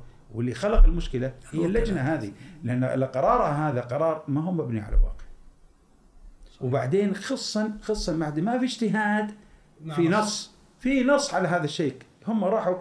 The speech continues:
Speaker 1: فسروا الماء بعد الجهد من الماء. هم
Speaker 2: مم.
Speaker 1: راحوا بجهة ثانية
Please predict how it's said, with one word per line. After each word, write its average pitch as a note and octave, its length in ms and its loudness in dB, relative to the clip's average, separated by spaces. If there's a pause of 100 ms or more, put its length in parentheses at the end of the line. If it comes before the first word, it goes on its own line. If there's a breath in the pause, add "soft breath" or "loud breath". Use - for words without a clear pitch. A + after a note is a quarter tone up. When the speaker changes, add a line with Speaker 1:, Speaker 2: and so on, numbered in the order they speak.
(140)
Speaker 1:
فسروا F#3+ 400 0
الماء G3 340 2
بعد E3 200 -2
الجهد D#3 320 -2
من B2+ 100 0
الماء. A2 220 -4
هم - 80 -2
Speaker 2:
مم. C#3 80 2
Speaker 1:
راحوا E3+ 240 0
بجهة E3 260 -2
ثانية F3+ 420 0